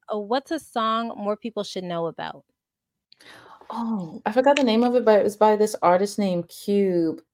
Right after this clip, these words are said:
Speaker 2: and, um, Devin Morrison. I think it's c-, I know how it goes. Oh, Best Feature. I like that song a lot.
Speaker 1: Best Feature by Cube and what's the other name?
Speaker 2: Devin Morrison.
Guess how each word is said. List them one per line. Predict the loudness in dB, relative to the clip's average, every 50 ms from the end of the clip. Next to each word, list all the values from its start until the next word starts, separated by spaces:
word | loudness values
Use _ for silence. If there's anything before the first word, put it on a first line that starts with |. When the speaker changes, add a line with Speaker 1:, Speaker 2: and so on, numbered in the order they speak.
| _ _ -6
Speaker 2:
and, | -4 -2 0 0 0 0 -2 -2 -2 -2 -4 -4 -6 -6 -6
um, | -4 -4 -4 -4 -6 -6 -6
Devin | -4 -2 0 0 0 0 0
Morrison. | 0 0 2 2 2 2 0 -4 -8 -6 -2 -2 0 0 0 -2 -2 -4 -8 _ _ _ _ _ _ _ _ _ -8
I | -6 -4 -4
think | -4 -2 -2
it's | -4 -6
c-, | -8 -18 -20 -20 _ _ -6
I | -4
know | -2 0 2 2
how | 2
it | 2 2
goes. | 0 -2 -2 -8 _ -18 -2 4
Oh, | 6 8 8
Best | 10 10 8 8 8 4
Feature. | 0 0 0 0 0 0 0 0 -2 -4 _ _ _ _ _ 2
I | 4
like | 4 6 4 4 2 0
that | -4 -4 -4 -6 -10
song | -14 -12 -8 -6 -4 -4 -4 -4
a | -4
lot. | -4 -4 -4 -4 -4 -2 0
Speaker 1:
Best | 0 0 -2 -4 -12 _
Feature | -10 -10 -8 -6 -6 -6 -4 -2
by | -2 -2 -2
Cube | -4 -6 -8 -8 -6 -6 -6 -6 -6
and | -6 -6 -6 -8
what's | -10 -10 _
the | -8 -8 -8
other | -8 -6
name? | -6 -6 -6 -8 -8 -12 _ _ _ _ _ _ _ 0
Speaker 2:
Devin | 4 6 6 6 4 2
Morrison. | 2 2 2 0 0 -2 -2 0 2 2 2 2 0 -4